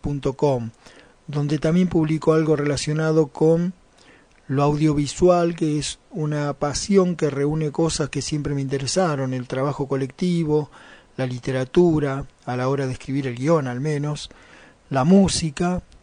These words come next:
y el cine, por supuesto. La ficción es lo que nos mueve en definitiva, porque,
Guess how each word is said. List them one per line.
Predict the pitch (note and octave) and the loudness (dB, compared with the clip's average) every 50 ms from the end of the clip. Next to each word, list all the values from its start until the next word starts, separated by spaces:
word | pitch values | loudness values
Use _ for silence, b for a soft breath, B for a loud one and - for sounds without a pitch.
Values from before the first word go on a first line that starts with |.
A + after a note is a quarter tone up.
| _ _ - | _ _ -8
y | C3 | -6
el | B2 A#2 | -4 -2
cine, | - - - F3+ D3 C3 B2+ A#2+ | 0 2 4 4 2 2 0 -2
por | A#2 B2+ - | -2 -2 -2
supuesto. | - D3+ C#3 - D#3+ C#3+ C3 - - - C#3 - B B B B B B B B B | -4 -6 -2 0 0 0 0 -2 -6 -8 -8 -8 B B B B B B B B B
La | E3+ E3+ | 0 2
ficción | - - F3 - - - G3+ G#3 G#3+ A3 | 2 2 -2 -2 4 8 8 10 10 8
es | F3+ E3 F#3 | 6 6 6
lo | F3 D#3+ D3 | 4 4 4
que | D3 D3+ | 4 0
nos | D#3 C#3+ C3 | 0 0 2
mueve | D#3 G3 G#3 G3+ F#3 D#3+ D#3+ | 4 6 8 8 6 6 4
en | D#3 C#3+ | 2 0
definitiva, | C#3+ C3+ - D3+ D3 C#3+ C#3 C3+ F#3+ G#3 G#3+ F#3 C#3+ | 0 -2 -2 -2 -2 -2 0 2 4 6 6 6 4
porque, | D3 C3+ C3 - - C3 B2+ B2 B2+ B2 B2 B2 A#2+ A#2 | 0 -6 -6 -4 -4 -4 -2 -2 -2 -4 -4 -4 -6 -8